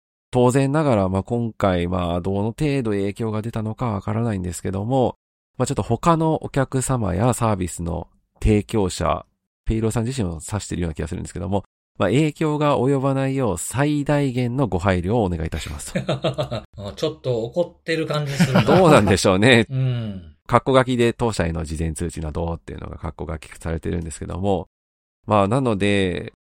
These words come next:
Speaker 1: 書かれている内容って私が今お話ししたぐらいの話でしかないので、うん、まあ、だいぶどういった話があったのかっていうところについては、まあ、あの、想像しなきゃいけないところも、まあ、多分にあるんですけども、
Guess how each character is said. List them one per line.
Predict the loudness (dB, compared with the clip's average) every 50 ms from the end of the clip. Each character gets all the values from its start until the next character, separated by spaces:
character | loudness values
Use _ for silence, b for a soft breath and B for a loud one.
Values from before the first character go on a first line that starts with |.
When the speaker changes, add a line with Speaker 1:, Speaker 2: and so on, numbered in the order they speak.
| _ _ _ -10
Speaker 1:
書 | -8 -4
か | -2 -2 0
れ | 0 0
て | 0 2 2
い | 2
る | 2 2
内 | 0 0 0 0
容 | 0 -2 -2
っ |
て | -2 -2 -4
私 | -2 -2 -4 -4 -4 -4
が | -4 -2
今 | -2 -2
お | -4
話 | -4 -4 -4 -4 -6 -8 -6
し |
し | -6
た | -4 -4
ぐ | -2 -2 -2
ら | -2 -2
い | -4
の | -4 -6
話 | -6 -6 -6 -6 -6 -4 -4
で | -4 -4
し | -4
か | -6 -6
な | -4 -2 -2 -2
い | -2
の | -4 -6 -6
で、 | -2 -2 0 0 -2 -4 -6 -10 _ _ _ _ _ _ _ _ _ _ -2
う | 0
ん、 | 2 2 2 4 4
ま | 4
あ、 | 6
だ | 6 6 6 6
い | 4
ぶ | 4 4 4 4 6 6 4 4 2 0 -4
ど | -4 0 2 4 4
う | 4
い | 4
っ |
た | 2 0 0
話 | 2 2 2 2 2 2 4
が | 4 4
あ | 4
っ | 2 2
た | 0 0
の | 0 0
か | 2 2 2 2
っ | 0
て | _ -2 0
い | 0
う | 0
と | 0 -2
こ | -2 0
ろ | 0 0
に | 0
つ | 0 -2 -2
い | -2 -2
て | -2 -2 -2
は、 | 0 2 2 2 2 2 2 2 0 0
ま | 0 0 0
あ、 | 2 2
あ | 0
の、 | 0 -2 -4 -2
想 | 0 2 2 2 2
像 | 2 2 2 2 2 2 2 0 0 0 0 0 0 0 0 0 0 0 0 0 0 -2 -2
し | -2 -2 -2 -2
な | 0 0
き | 0
ゃ | 0
い | 0
け | 0 0
な | 0
い | 0
と | 0 -2
こ | -2 -2
ろ | -2 -2
も、 | -2 -4 -6 -6 -6
ま | -4 -4 -4 -4
あ、 | -4
多 | -4 -4 -2
分 | -2 -2 -2
に | -2 -2
あ | -2
る | -2 -2 -4
ん | -6
で | -8 -10
す | -8 -8
け | -8
ど | -8 -4 0
も、 | 2 4 4 4 2 0